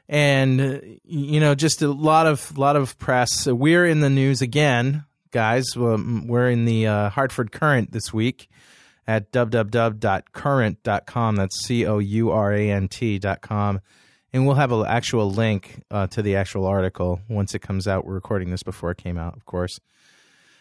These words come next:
Uh, so, uh, but, you know, there are those out there who will do anything, anything to get a piece of the podcasting fire. And I got a call from a guy this week, believe it or not, who was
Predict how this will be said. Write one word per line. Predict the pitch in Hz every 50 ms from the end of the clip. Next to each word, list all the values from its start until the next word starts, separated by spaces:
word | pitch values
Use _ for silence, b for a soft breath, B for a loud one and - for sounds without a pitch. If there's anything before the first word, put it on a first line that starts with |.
| b b b b b -
Uh, | 135 135 135 131 131 127 127 127 127 123 123
so, | 120 - - - 196 202 190 180 170 175 180 180 190
uh, | 202 170 175 170 160
but, | 175 175 185 190 - 170 151 - 180 180 -
you | 180 185 185 185
know, | 185 185
there | 175 185 180 175
are | 170
those | 156 160 190 208 226 240 214 -
out | 190 - 175 190 196 -
there | 170 147 139 135 123
who | 117 151 147
will | 147 147 135
do | 117 143 143 143 143 _ -
anything, | - 185 208 226 220 202 - - - 123 101 87 139 135 - _ _ _ _ _ -
anything | 170 190 202 185 - - - 127 120 117 107
to | - - 120
get | 113 - 147 147 139
a | 131
piece | - - 160 151 151 - - 151
of | 135 123 110 104
the | 113 107
podcasting | - - 135 127 131 120 113 - 139 127 127 123 120 - - 123 113 110 110 110 104 - _ _ _ _
fire. | - - - 131 123 120 117 107 95 92 104 104 _ _ _ _ _ _ _ _ _ _ _ _ _ -
And | - 127 131 131 127 123 127
I | 113 135 151
got | 151 165
a | 156 -
call | - - 170 175 185 190
from | - - 170 151
a | 143 123
guy | 113 127 123 135 143 131
this | 107 107 104 - -
week, | 110 104 98 98 - _
believe | - 107 110 110 110
it | 110
or | 104
not, | 101 101 101 101 101 101
who | 101 110 117 110 110
was | 110 110 107 101 - -